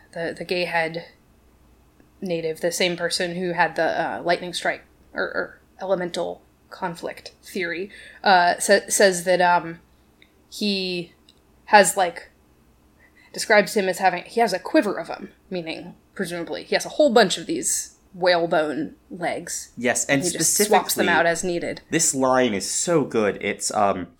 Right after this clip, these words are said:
Speaker 2: "Aye, he was dismasted off Japan, but like his dismasted craft, he shipped another mast without coming home for it.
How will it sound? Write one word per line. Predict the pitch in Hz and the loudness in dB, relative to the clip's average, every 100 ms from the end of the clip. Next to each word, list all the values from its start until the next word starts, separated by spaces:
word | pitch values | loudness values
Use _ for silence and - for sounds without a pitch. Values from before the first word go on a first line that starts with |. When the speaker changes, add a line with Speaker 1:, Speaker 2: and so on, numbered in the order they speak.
| - | -2
Speaker 2:
"Aye, | 139 160 131 90 - _ | 4 8 8 4 -2 _
he | 131 | 0
was | 135 135 | 2 2
dismasted | 160 - 139 147 165 - 127 | 0 2 4 4 4 -2 0
off | 120 117 - | 0 0 -4
Japan, | 104 - 123 113 82 55 _ _ - | -8 -2 0 0 -2 -14 _ _ -8
but | 110 | 2
like | 131 156 | 2 4
his | 139 | 0
dismasted | - 151 - 147 147 - 113 | 0 0 2 2 0 -4 -8
craft, | - 156 110 - | 0 2 2 -4
he | - | -12
shipped | - 175 - | -8 -6 -4
another | 143 135 123 | 0 0 2
mast | 120 131 135 - | 2 2 0 0
without | 110 120 | 2 2
coming | - 123 110 | 2 -4 -2
home | 98 123 123 | 0 0 -2
for | - | -6
it. | - - | -10 -14